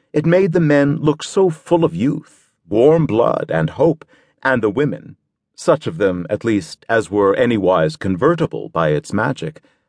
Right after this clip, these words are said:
so very beautiful, that I would cheerfully have spent my last dollar to prolong the blaze. As for Zenobia, there was a glow in her cheeks that made me think of Pandora,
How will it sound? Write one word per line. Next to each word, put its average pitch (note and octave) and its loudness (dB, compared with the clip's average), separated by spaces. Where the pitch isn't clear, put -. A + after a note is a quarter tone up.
so F3 2
very E3+ 2
beautiful, D#3 -4
that C3+ 6
I C3 4
would A#2+ -2
cheerfully F2 -2
have G2 -4
spent - -2
my G2 2
last B2 0
dollar A2 0
to G2 -6
prolong F#2 0
the F2 -2
blaze. D2 -4
As E2+ 0
for F2 0
Zenobia, D#2 -4
there C3 4
was A#2+ -2
a B2 0
glow G#2+ 2
in E2+ -2
her D#2+ -2
cheeks - -8
that A2+ 0
made A#2 0
me A#2 -2
think C3 -4
of B2 0
Pandora, C3 0